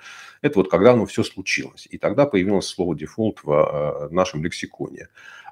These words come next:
А сейчас дефолт, ну, он,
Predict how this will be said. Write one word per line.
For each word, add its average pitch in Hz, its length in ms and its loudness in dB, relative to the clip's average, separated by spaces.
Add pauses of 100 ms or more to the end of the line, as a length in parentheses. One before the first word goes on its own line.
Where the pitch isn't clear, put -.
А 95 220 10
сейчас 170 640 4
дефолт, 160 840 2
ну, 120 500 0
он, 123 360 6